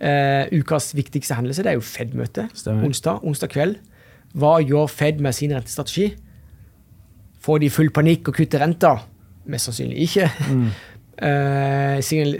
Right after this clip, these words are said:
Speaker 1: blir det et lite rentehopp, og så signaliserer de at, eh, rentetoppen blir nådd, eller at de tar, de tar en sånn liten fot i bakken? Kanskje det er mer sannsynlig. Men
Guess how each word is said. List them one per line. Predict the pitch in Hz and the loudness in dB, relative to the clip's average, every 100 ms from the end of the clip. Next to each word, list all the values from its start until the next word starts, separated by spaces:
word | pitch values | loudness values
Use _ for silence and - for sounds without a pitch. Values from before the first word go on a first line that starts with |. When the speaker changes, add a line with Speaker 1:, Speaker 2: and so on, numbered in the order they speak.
| - 190 | -4 -2
Speaker 1:
blir | 156 147 | 0 0
det | |
et | 135 | 2
lite | 165 170 160 | 0 2 0
rentehopp, | 156 170 156 175 - - | 0 2 4 2 0 -6
og | - 143 | 0 0
så | - | -2
signaliserer | 139 147 143 135 123 143 139 | -4 -4 -2 -2 -2 0 0
de | 135 | 0
at, | 131 120 - | -2 -4 -2
eh, | 131 | -2
rentetoppen | 123 123 131 127 - 131 120 - | -2 -4 -6 -8 -6 -4 -4 -6
blir | 131 120 | -6 0
nådd, | 156 165 143 | 2 2 2
eller | 131 127 | 0 -2
at | 117 | -4
de | 127 | -4
tar, | 120 120 - | -4 -4 -8
de | - 165 | -14 -10
tar | - 127 | -6 -4
en | 120 | -4
sånn | 123 123 | -6 -4
liten | 120 123 131 123 131 | -4 -4 -4 -4 -6
fot | - 147 135 | -6 -6 -2
i | |
bakken? | 147 - 175 165 - - _ _ - | -2 0 0 0 -4 -20 _ _ -8
Kanskje | 147 139 | -6 -2
det | 143 | 0
er | 131 | 0
mer | 135 | 0
sannsynlig. | 131 131 147 165 190 185 - - - - - - | -2 -4 0 2 2 0 -6 -20 -20 -20 -16 -4
Men | 165 | -2